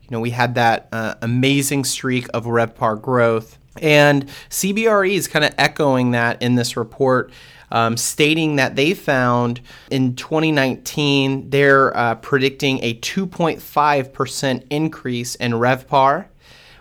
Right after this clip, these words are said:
with an additional two percent increase in twenty twenty. Now, however, in twenty twenty-one, they're actually projecting a slight decline to RevPAR of point six percent.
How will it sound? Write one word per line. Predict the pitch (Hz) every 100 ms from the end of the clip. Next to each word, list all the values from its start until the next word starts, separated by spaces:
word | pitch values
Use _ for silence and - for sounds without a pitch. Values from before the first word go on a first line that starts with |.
| -
with | 147 147
an | 143
additional | 127 123 196 214 - 147 123 120
two | - 190
percent | 156 143 - 123 120 120
increase | 123 120 - 127 123 -
in | - 120
twenty | - 131 123
twenty. | - 190 143 110 - - _ _ _ _ - - -
Now, | 143 139 135 -
however, | - 139 143 220 180 143
in | 135
twenty | - 185 208 240
twenty-one, | 208 190 185 160 180 208 131 113 123 - - - -
they're | 156
actually | 196 - 233
projecting | - 165 151 151 151 147
a | 120
slight | - - 147 - 131
decline | 147 147 - 123 117
to | 117
RevPAR | 117 117 110 - 117 110 107 120 - - -
of | - 123 117
point | - - 160 156 147 - - _ _
six | - - - 143 -
percent. | - - 113 - 131 98 -